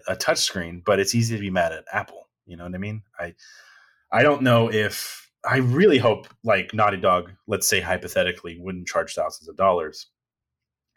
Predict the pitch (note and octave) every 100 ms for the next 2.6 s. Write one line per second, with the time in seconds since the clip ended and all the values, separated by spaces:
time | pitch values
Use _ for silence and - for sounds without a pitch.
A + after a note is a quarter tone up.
0 | - F#2 F2+ G2 F2+ F#2 E2 - - F2+
1 | E2+ - _ G2+ E2 - _ - _ -
2 | A2+ F#2 G2+ F#2 E2+